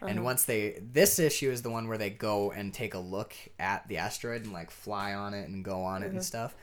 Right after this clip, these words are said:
Speaker 1: And they figure out that it was built by giants. Like, built by, like, giants beyond the, our mind's imagination. Like, our, our mind's ability to imagine, you know?
Speaker 2: Mm.
Speaker 1: So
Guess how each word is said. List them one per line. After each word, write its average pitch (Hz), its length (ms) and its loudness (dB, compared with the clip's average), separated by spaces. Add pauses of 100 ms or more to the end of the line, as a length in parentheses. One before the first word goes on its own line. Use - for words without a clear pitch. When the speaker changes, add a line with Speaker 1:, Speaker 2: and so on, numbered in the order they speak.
(380)
Speaker 1:
And 104 300 -4
they 104 140 4
figure 104 340 0
out 98 100 0
that 92 120 0
it 78 60 -2
was 90 120 -4
built 85 260 -4
by 85 140 -2
giants. 78 680 -6 (600)
Like, 90 300 -2
built 101 180 0
by, 90 140 2
like, 82 420 -2 (140)
giants 92 420 0
beyond 78 460 -4
the, 82 240 -6
our 87 120 -2
mind's 82 380 -2
imagination. 71 840 -8
Like, 95 240 -4
our, 92 260 2
our 101 180 2
mind's 101 300 2
ability - 480 0
to - 120 -2
imagine, 82 560 -4
you - 60 -12
know? - 120 -10 (140)
Speaker 2:
Mm. - 260 -16 (720)
Speaker 1:
So 101 500 0